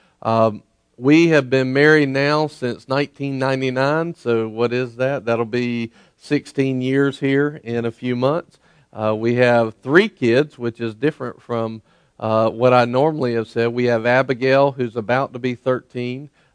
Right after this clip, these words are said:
uh, Rachel, who is ten, and Luke, who's about to be two. And, uh, that was him yelling as the class started and went out as his sister <laughs> took him. And, um, we, uh,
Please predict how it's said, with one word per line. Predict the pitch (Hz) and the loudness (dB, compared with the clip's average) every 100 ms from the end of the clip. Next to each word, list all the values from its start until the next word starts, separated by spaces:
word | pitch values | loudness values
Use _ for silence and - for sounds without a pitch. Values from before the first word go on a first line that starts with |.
| - | -8
uh, | 107 | -4
Rachel, | 107 113 127 131 - 127 123 | -2 2 2 0 -2 -2 -2
who | 123 113 | -6 -6
is | 107 - | -10 -14
ten, | - 139 147 165 175 | -10 -6 -6 -8 -10
and | 113 110 | -10 -8
Luke, | 117 143 156 - | -2 0 -2 -4
who's | 127 117 | -8 -8
about | 113 123 120 | -4 -4 -4
to | 117 | -8
be | 113 120 | -8 -8
two. | - 143 117 98 - _ _ _ | -8 -6 -6 -8 -14 _ _ _
And, | 107 107 107 107 | -8 -6 -6 -4
uh, | 110 | -4
that | 101 113 | -2 -4
was | 104 110 | -4 -10
him | 120 113 110 | -12 -12 -6
yelling | 117 123 113 104 | -2 -2 -2 -6
as | 107 - | -12 -12
the | 107 | -14
class | - 113 107 - | -6 -2 -2 -6
started | - 117 104 104 98 | -4 -4 -2 -6 -8
and | 104 | -10
went | 104 104 | -10 -8
out | 110 110 - | -6 -6 -8
as | 107 107 | -8 -8
his | 107 107 | -10 -14
sister | 113 113 - 107 | -12 -12 -8 -8
<laughs> | - | 0
took | 127 - | 0 2
him. | 139 - 208 196 170 - | -6 -10 -20 -18 -12 0
And, | 123 123 120 113 | 2 2 0 4
um, | 120 117 113 110 - _ _ | 4 4 -2 -8 -18 _ _
we, | 120 139 139 131 127 | 0 2 4 4 4
uh, | 117 113 | 2 0